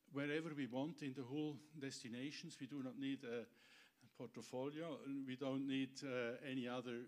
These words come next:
instruments. We just have on the smartphone an application, and we can do everything with that application, from paying to, uh, ordering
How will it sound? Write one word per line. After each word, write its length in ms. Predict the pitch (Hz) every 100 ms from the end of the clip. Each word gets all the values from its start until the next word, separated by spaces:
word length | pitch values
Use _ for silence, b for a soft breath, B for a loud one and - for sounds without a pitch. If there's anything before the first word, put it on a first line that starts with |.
| 127 131
instruments. 540 | 131 - 139 147 147 120
We 60 |
just 360 | 107 135 131 -
have 180 | 127 120 - - B B B
on 220 | 135 131
the 140 | 131 120
smartphone 720 | - 127 135 - 147 143 143 - B B B 143
an 80 | 123
application, 840 | 123 - 110 - 131 156 - 160 151
and 100 | 123
we 80 | 123
can 200 | - 143
do 180 | 143 143
everything 520 | 131 139 127 135 127 123
with 160 | 113 127
that 140 | 117 -
application, 680 | 127 - 107 - 135 135 113
from 240 | - 120 127 131
paying 360 | 131 135 131 135
to, 60 | 120 117 - 196
uh, 260 | 131 120 117 B B B
ordering 540 | 131 131 131 127 131